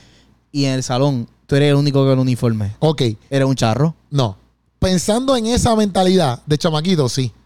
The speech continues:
Speaker 2: Pero ahora con mi mente,
Speaker 1: Chico, pues, ahora,
Speaker 2: créeme que a mí
Speaker 1: claro.
Speaker 2: no me hubiese importado eso.
Speaker 1: Y
Speaker 2: O sea,
Speaker 1: ahora yo pensando algo
Speaker 2: ven tú con tu ropa, yo vengo con, yo vengo con la casual, yo vengo con ropa de,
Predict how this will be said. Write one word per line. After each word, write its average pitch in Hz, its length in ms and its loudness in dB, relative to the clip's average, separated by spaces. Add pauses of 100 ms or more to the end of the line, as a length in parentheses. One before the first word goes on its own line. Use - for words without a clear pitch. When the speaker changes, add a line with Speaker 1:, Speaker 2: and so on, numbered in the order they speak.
(840)
Speaker 2:
Pero 165 340 0
ahora 220 440 2
con 247 160 0
mi 254 120 0
mente, 233 380 0
Speaker 1:
Chico, 135 180 2
pues, 160 160 2
ahora, 120 180 0
Speaker 2:
créeme 208 340 0
que 185 80 -2
a 175 40 0
mí 170 60 2
Speaker 1:
claro. 170 140 2
Speaker 2:
no - 20 2
me 180 80 2
hubiese 170 140 0
importado 135 500 -2
eso. 127 120 -2
Speaker 1:
Y - 40 -2
Speaker 2:
O - 20 2
sea, 170 160 0
Speaker 1:
ahora 175 140 -2
yo 190 80 0
pensando 202 420 0
algo 175 140 2
Speaker 2:
ven 196 120 2
tú 175 100 -2
con 170 160 -2
tu 175 120 -6
ropa, 240 220 -2
yo 214 60 -4
vengo 233 160 -12
con, 240 120 -14
yo 220 60 -10
vengo 262 240 -10
con 269 100 -6
la 226 160 -4
casual, 247 260 -4
yo 208 120 0
vengo 285 200 -4
con 240 280 -6
ropa 214 300 -2
de, 294 80 2